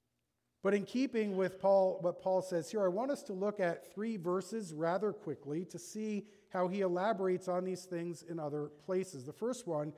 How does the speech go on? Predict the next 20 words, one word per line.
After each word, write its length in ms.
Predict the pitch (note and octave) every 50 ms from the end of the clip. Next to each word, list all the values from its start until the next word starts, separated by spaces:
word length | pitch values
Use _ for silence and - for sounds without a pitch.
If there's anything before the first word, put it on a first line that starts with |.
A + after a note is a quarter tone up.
| - - - _ -
is 160 | F3+ E3 D3 C#3
right 300 | D3+ F3 F3+ F#3 F#3 F3+
in 120 | E3+ E3+ E3
our 160 | E3 E3 E3
letter 280 | E3 F3 F3 F3 F3+ E3+
here, 240 | - F3 D#3 D3
Second 400 | D3 - - F3+ F#3 F#3 A3 F3+
Timothy 380 | - F3+ E3 E3 - - F3 E3 - -
four, 240 | D3+ C#3+ C#3 C3+ C#3
verses 380 | B2 C3 C#3 C3+ C3+ - D3
seven 340 | - - D3+ C3+ A#2+ B2+ B2
and 120 | A#2 A#2+ D3
eight. 200 | D#3+ D3+ B2+ - - _ _ _ _ _ _ _ _ _ _ _ _ _ _ _ _ _ _ _ _ _ _ _ _ _ _ - _ _ _ _ _ _ _ _ _ _ -
This 160 | D3+ C#3+ -
is 140 | F#3 D#3+ D#3+
not 320 | F3 F3 F3+ F3+ D#3+ D3+
the 80 | E3 E3+
only 260 | F3 F#3+ F#3+ F#3 E3+
place 460 | - - D3+ C#3+ D3 E3 F3 E3+ -
that, 380 | - D#3 C3+ C3+ C#3+ - -